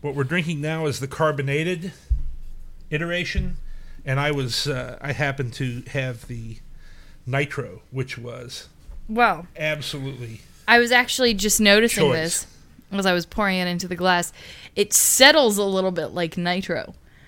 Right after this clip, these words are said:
Speaker 2: You can sort of have a clear, um, you know, like, line of demarcation of where your beer is settling. Do you see that?
Speaker 1: I do.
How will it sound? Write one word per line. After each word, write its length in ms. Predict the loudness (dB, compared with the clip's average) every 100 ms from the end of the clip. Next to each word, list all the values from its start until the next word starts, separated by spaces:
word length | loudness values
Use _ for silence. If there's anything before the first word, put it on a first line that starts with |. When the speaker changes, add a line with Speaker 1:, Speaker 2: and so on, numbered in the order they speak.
| -16 -6
Speaker 2:
You 100 | 0
can 240 | 2 2
sort 200 | 2 0
of 80 | 0
have 180 | 0 0
a 60 |
clear, 600 | -2 0 4 4 4 2 -4 -14 -20 -20 -20 _ -20 -20 -20 -6 2
um, 460 | 4 4 0 -6 -10 -20 -4
you 120 | 2
know, 180 | 4 2
like, 220 | 0 -2 -6 -20 -20 -20 -8
line 360 | 2 8 8 8
of 120 | 6
demarcation 720 | 4 4 4 2 0 0 -2
of 200 | -6 -4
where 380 | 0 2 2 -2 -6 -20 -20 -16 -6
your 120 | -4
beer 260 | -2 -4
is 100 | -4
settling. 380 | -6 -8 -8 -10
Do 60 | -12
you 40 |
see 140 | -12 -12
that? 280 | -12 -14 -8
Speaker 1:
I 120 | -6
do. 280 | -2 -4 -6